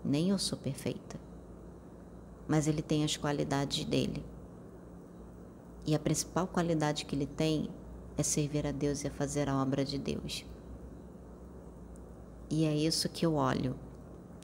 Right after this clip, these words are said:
é isso que eu vejo. E é por isso que eu a-, amo ele a cada dia mais.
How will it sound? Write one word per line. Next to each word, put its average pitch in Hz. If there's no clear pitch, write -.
é 160
isso 131
que -
eu 139
vejo. 135
E 147
é 147
por 147
isso 143
que 151
eu 151
a-, 147
amo 175
ele 165
a 165
cada 156
dia 147
mais. -